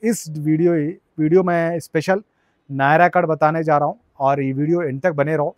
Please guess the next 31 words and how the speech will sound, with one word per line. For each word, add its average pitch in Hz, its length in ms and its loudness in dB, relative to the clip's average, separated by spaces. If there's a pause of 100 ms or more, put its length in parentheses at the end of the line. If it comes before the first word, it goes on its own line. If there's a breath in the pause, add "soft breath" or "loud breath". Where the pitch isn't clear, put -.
जैसे 139 200 -4
पुराने 143 340 -4
subscriber 160 360 -6
को 165 100 -2
हमारा 151 260 -2
address 139 220 -6
पता 147 180 -6
है, 156 80 0
मदीना 143 320 -6
market 151 280 -6
में 156 100 -12
हमारी 147 200 -10
दुकान 139 260 -10
located 139 340 -12
है। 175 80 -12 (520)
जिसको 175 280 2
address 185 260 2
नहीं 180 160 -2
पता, 180 220 0
हमारे 160 300 0 (140)
नंबर 143 600 -6
दिया 160 240 0
गया 160 140 -2
है, 160 60 0
उस 151 100 -8
पर 156 100 -14
बिल 139 140 -10
लिंक 151 220 -8
कर 156 140 -8
रहा 156 100 -4
है, - 80 -8